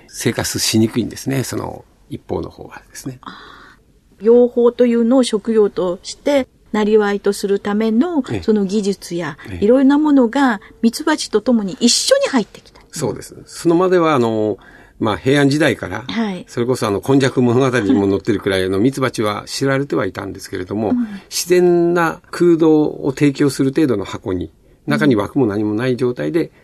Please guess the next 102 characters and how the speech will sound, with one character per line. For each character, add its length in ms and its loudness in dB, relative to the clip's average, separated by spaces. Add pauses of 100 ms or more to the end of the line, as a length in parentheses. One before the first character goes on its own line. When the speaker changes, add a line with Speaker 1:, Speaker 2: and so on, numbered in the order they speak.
(460)
Speaker 1:
飼 120 -6
わ 80 -2
れ 80 -4
て 80 -8
は 60 -8
き 120 -8
た 80 -16
ん 60 -18
で 60 -16
す 80 -2
よ。 80 4
Speaker 2:
じ 40 2
ゃ 40 2
あ、 20 -2
養 240 -2
蜂 20 -18
家 160 -8
と 140 -6
し 80 -8
て 160 2
は 260 0
成 280 0
立 400 -6 (180)
Speaker 1:
し 80 -12
て 120 0
な 40 0
か 40 -2
っ 40 -6
た 60 -6
ん 20 -4
で 80 4
す 80 4
ね。 100 6
Speaker 2:
し 60 -10
て 80 -4
な 60 -8
か 40 -20
っ 20 -20 (120)
た。 80 -8
Speaker 1:
え 40 -6
え。 40 -16 (280)
Speaker 2:
で、 140 0
そ 140 2
れ 100 4
を 80 2
育 300 -2
て 120 -2
る 120 0
た 140 -10
め 140 -6
の、 220 -4
育 180 -10
成 220 -4
す 160 -8
る 100 -8
た 140 -8
め 160 -8
の 380 -2 (260)
技 140 -2
術 320 -6
が、 480 -2
Speaker 1:
え 60 -12
え。 100 -16
Speaker 2:
ま 100 0
あ、 20 0
ド 160 4
ー 40 6
ン 80 6
と 100 2
技 120 4
術 180 0
も 80 -4
一 20 -6
緒 100 2
に 60 4
入 120 4
っ 20 -20
て 100 0
き 40 -6
ち 40 -8
ゃ 60 0
っ 20 -12
た 100 -6
か 140 -2
ら、 80 0
Speaker 1:
そ 60 -2
う 40 -6
で 80 -8
す 120 -6
ね。 320 -6
Speaker 2:
日 100 2
本 140 0
は 80 0
西 140 2
洋 120 4
ミ 140 -6
ツ 100 -8
バ 120 -6
チ 140 -6
に。 380 2
Speaker 1:
え 60 -4
え。 140 -10